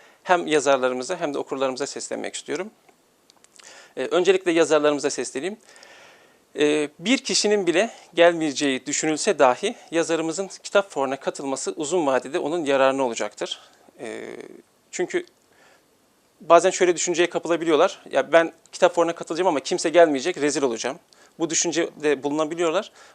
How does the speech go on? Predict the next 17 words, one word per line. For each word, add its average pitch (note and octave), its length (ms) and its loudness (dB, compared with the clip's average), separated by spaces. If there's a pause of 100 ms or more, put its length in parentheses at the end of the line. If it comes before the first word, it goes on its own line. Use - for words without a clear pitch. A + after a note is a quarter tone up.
Oysa F#3+ 260 2
tam G3 200 2
tersi E3+ 420 0
bir F#3 120 -2
yerden C#3 320 2
başlamak E3 420 0
gerekiyor. F#3+ 420 -6 (880)
Ve D3 240 0
konuşmanın D3+ 480 -2
içerisinde C#3 440 -4
de C3 80 -10
belirttiğimiz D3 500 -8
gibi, D3 180 -8 (540)
e, B2+ 340 -6 (560)
yazarlar, E3 680 6
e, C#3 300 -6
doğrudan E3+ 400 2